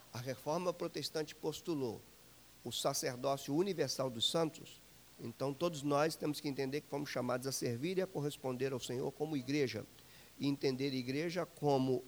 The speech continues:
agência do reino de Deus, e entender ser membro da igreja é ser vocacionado. Precisamos andar dignos dessa vocação.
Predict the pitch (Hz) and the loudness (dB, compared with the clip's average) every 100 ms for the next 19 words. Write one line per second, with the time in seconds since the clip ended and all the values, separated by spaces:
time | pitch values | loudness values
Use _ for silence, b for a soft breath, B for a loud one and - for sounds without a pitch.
0 | - 127 120 139 202 208 143 135 135 135 | 0 2 4 6 6 4 0 -2 -2 -2
1 | 113 120 151 185 - - B B 143 151 | -2 0 2 2 -2 -14 B B 2 2
2 | 160 139 123 131 - 147 123 160 190 156 | 4 4 4 0 0 -4 2 2 2 0
3 | 139 120 143 165 165 - 160 131 123 180 | 0 2 2 2 2 0 -2 0 0 0
4 | - 160 170 143 131 120 101 - - - | 0 -6 -4 -2 -2 -2 -6 -8 -4 -2
5 | 147 131 135 131 143 123 113 185 190 190 | -2 0 0 0 0 -2 -2 -2 2 2
6 | 160 165 156 147 - 139 - 123 101 | 2 0 0 -2 -2 -4 -2 -2 -4